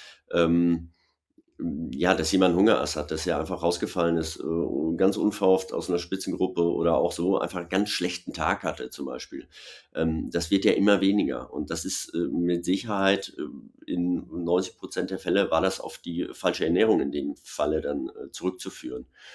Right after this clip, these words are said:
Und, ähm, und das gibt's halt nicht. Früher, es gab mit Sicherheit welche, die, äh, intuitiv immer alles richtig gemacht haben, die immer gut gegessen haben, das, das gut konnten. Und dann gibt's welche, die das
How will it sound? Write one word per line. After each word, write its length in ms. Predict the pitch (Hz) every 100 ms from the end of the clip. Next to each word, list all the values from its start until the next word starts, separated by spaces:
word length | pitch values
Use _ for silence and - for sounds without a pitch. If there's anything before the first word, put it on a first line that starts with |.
| - -
Und, 360 | 78 73 - 71
ähm, 380 | 78 76 76 _ _ - -
und 180 | 82
das 180 | 90 95
gibt's 220 | 104 -
halt 100 | 90
nicht. 140 | 76 73
Früher, 220 | 90 95
es 120 | 90
gab 140 | 98 92
mit 180 | 92
Sicherheit 300 | 113 127 117
welche, 240 | 104 110 110
die, 300 | 95 95 92
äh, 300 | 78 87 -
intuitiv 600 | 101 107 80 - 123 -
immer 180 | 92 71
alles 240 | 87 85
richtig 300 | 113 113 -
gemacht 340 | 117 117 117
haben, 200 | 117 113
die 100 | 82
immer 180 | 98 98
gut 180 | 95 113
gegessen 480 | 110 98 104 113 110
haben, 360 | 104 110 120 - _ -
das, 360 | 78 - - - - - _
das 380 | - 87 - - _
gut 220 | 101 98
konnten. 360 | - 98 - 120
Und 180 | 80 87
dann 120 | 92
gibt's 180 | 101 -
welche, 260 | 98 107
die 120 | 98 92
das 240 | 90